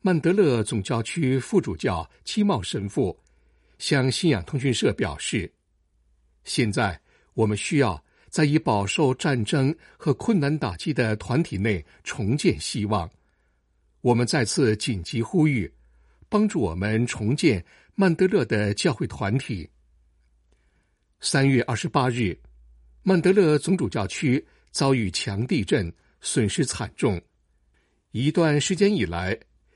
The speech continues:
紧急救援队已对地区内严重受损的教堂建筑和牧灵机构进行了勘察和检测。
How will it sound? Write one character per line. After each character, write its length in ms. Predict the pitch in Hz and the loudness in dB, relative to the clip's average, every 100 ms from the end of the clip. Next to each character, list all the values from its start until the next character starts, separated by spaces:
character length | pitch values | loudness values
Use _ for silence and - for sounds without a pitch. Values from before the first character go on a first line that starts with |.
| _ | _
紧 280 | - 135 113 | -4 0 0
急 180 | - 170 | 0 -2
救 180 | - 220 | 0 -2
援 220 | 95 104 | 0 0
队 260 | 139 95 - _ _ _ - | 0 0 -4 _ _ _ -6
已 140 | 127 | -2
对 220 | 127 156 147 | 2 4 2
地 160 | 208 | 0
区 200 | 185 - | -2 0
内 260 | 214 160 98 _ _ | 2 2 0 _ _
严 280 | 123 120 170 | 0 2 2
重 240 | 185 165 | 2 0
受 220 | 165 - 190 | 0 0 -2
损 200 | - 87 | -2 -6
的 280 | 143 110 117 | -2 -2 -2
教 260 | - 202 | -2 -2
堂 240 | 147 113 143 | -2 -2 0
建 240 | 196 117 | 2 0
筑 280 | - 110 80 _ - | 0 -2 -2 _ -12
和 220 | - 139 | 2 2
牧 140 | 170 | 4
灵 160 | 208 101 | 2 0
机 200 | - 202 | -2 -2
构 260 | 190 117 - _ _ | 0 0 -2 _ _
进 140 | - 160 | -2 -2
行 200 | - 120 | 0 -2
了 160 | 101 - - | -2 -4 -14
勘 340 | - 180 190 | -4 0 2
察 220 | 196 - 113 | 0 -2 -2
和 100 | 143 | -2
检 280 | - 92 | -2 -6
测。 360 | 80 - 110 - | -6 -4 -4 -4